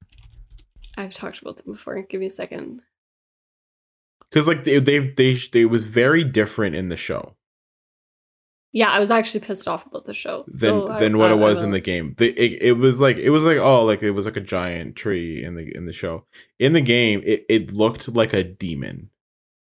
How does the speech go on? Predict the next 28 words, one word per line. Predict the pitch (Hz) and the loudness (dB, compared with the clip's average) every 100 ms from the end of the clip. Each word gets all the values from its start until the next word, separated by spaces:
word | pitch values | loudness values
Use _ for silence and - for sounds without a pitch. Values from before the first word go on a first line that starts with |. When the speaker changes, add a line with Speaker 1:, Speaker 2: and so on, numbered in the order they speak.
| _ _ _ - | _ _ _ -4
Speaker 2:
but | 104 80 | -2 -2
made | 95 95 92 | -2 -2 -2
of | 82 | -6
twigs. | - - 50 - - | -10 -16 -16 -20 -6
Speaker 1:
Leshen. | 202 226 233 202 175 180 - _ _ _ - | -2 -2 -2 -6 -4 -6 -12 _ _ _ -2
Speaker 2:
Leshen. | 110 98 98 85 - _ _ - | -2 -2 -6 -8 -14 _ _ -6
They | 127 110 | 0 2
suck. | 110 - - 98 - | 0 -6 -4 -4 -2
Speaker 1:
Okay, | 254 269 233 - | -2 0 0 -2
so | - - 320 285 - | -6 0 2 2 0
I | 277 | -2
think | - 494 554 466 | 0 0 2 0
I've | - | 0
talked | - 233 - | 0 0 2
about | 285 277 277 | 2 2 2
Leshens | 294 294 320 302 - | -2 -2 -2 -2 -4
before, | 320 320 349 339 | -6 0 0 0
too. | 339 277 254 320 392 415 _ _ _ _ - | -4 -2 -2 0 -2 -4 _ _ _ _ -10
So, | - - 320 302 277 226 - - | -4 0 2 4 4 2 -2 -10
one, | 220 285 339 349 311 - 240 226 - | -2 2 4 4 2 0 -2 -2 2
biggest | 302 320 - | 2 2 0
bone | 269 254 | 0 0
to | |
pick | 240 226 220 | -2 -4 -4
with | 190 | -8
the | 196 | -8
show | - 175 175 170 170 - - | -4 -2 -2 -4 -10 -10 -4
ever | 208 175 165 - 214 | -2 -2 -6 -10 -16